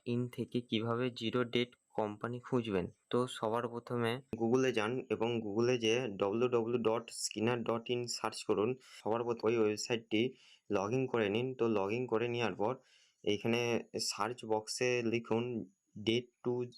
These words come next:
equity equal to zero।" তো ফিল্টার করলে আপনি জিরো ডেট স্টকগুলি পেয়ে যাবেন। আপনি চাইলে আরওই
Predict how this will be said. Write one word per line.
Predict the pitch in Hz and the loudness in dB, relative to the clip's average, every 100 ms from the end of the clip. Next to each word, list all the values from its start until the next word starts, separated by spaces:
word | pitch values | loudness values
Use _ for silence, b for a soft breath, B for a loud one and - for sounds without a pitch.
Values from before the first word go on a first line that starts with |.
| - | -6
equity | 110 110 117 113 127 147 _ 117 | -4 2 2 4 0 -2 _ -4
equal | 113 117 117 117 | 2 4 4 2
to | 135 131 113 - | 0 0 -6 -2
zero।" | 113 95 85 b b b b | 2 2 -2 b b b b
তো | 110 113 - | 0 0 0
ফিল্টার | 110 113 127 127 | -2 0 -2 0
করলে | 113 117 123 | 2 2 2
আপনি | 110 98 123 117 131 - 113 | 0 -2 -2 -2 -2 -6 -12
জিরো | - 113 123 | -2 2 2
ডেট | 117 120 123 - | 2 0 0 -6
স্টকগুলি | - - 113 110 104 123 131 131 | -8 -4 -2 -2 -2 -2 -2 0
পেয়ে | 123 117 | -2 0
যাবেন। | 95 87 - b b b - | -2 -4 -12 b b b -6
আপনি | 95 104 127 127 | -4 -2 -2 -2
চাইলে | 107 107 117 120 - | 0 0 2 0 0
আরওই | 101 107 117 120 127 | 0 2 2 0 -2